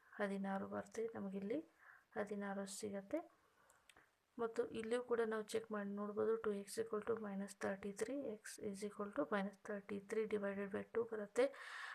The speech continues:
ಈ ಒಂದು ವಿಸ್ತೀರ್ಣವನ್ನ ನಾವು ಕನ್ಸಿಡರ್ ಮಾಡ್-, ಮಾಡ್ಬೇಕಾದ್ರೆ ಇದು ನೆಗೆಟಿವ್ ಅಲ್ಲಿ ಇರೋದಿಲ್ಲ, ಹಾಗಾಗಿ ನಾವು x equal to ಹದಿನಾರು ಅಂತ ಇಲ್ಲಿ ಫೈಂಡ್ ಔಟ್ ಅನ್ನ ಮಾಡ್ಬೋದು. ಹಾಗಾದ್ರೆ ಆಯತದ,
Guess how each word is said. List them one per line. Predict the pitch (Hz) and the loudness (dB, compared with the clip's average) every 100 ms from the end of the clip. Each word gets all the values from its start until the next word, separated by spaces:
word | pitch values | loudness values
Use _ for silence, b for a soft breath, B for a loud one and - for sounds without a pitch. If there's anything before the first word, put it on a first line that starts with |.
| B 208 | B -4
ಈ | 214 | 0
ಒಂದು | 208 208 208 208 | 2 4 4 6
ವಿಸ್ತೀರ್ಣವನ್ನ | 208 - 277 277 247 233 | 6 4 2 2 2 4
ನಾವು | 220 220 | 2 2
ಕನ್ಸಿಡರ್ | 220 202 220 208 | 0 2 2 2
ಮಾಡ್-, | 202 202 - | 2 0 2
ಮಾಡ್ಬೇಕಾದ್ರೆ | 202 196 196 214 208 226 | 4 4 2 2 4 6
ಇದು | 214 214 | 4 2
ನೆಗೆಟಿವ್ | 196 190 190 220 269 | 4 2 2 0 2
ಅಲ್ಲಿ | 247 208 | 4 4
ಇರೋದಿಲ್ಲ, | 208 196 196 208 233 | 4 2 -2 -4 -4
ಹಾಗಾಗಿ | - 196 196 196 285 B B B - | -2 -2 0 0 -2 B B B 0
ನಾವು | 208 | 2
x | 202 220 - | 2 2 0
equal | 226 208 202 | 2 0 2
to | 208 | 0
ಹದಿನಾರು | 202 202 208 226 240 208 | 2 0 2 0 0 -2
ಅಂತ | 190 208 208 B B B 220 | -2 -4 -6 B B B -6
ಇಲ್ಲಿ | 202 196 | -4 -4
ಫೈಂಡ್ | 196 190 196 190 | -2 0 2 0
ಔಟ್ | 190 | 0
ಅನ್ನ | 190 202 | -2 -2
ಮಾಡ್ಬೋದು. | 214 190 208 214 214 269 B B B B | 0 0 2 2 4 2 B B B B
ಹಾಗಾದ್ರೆ | - 214 202 196 202 269 B B - 285 | -2 0 2 2 2 -2 B B -2 6
ಆಯತದ, | 214 214 226 202 202 202 | 6 6 4 2 0 2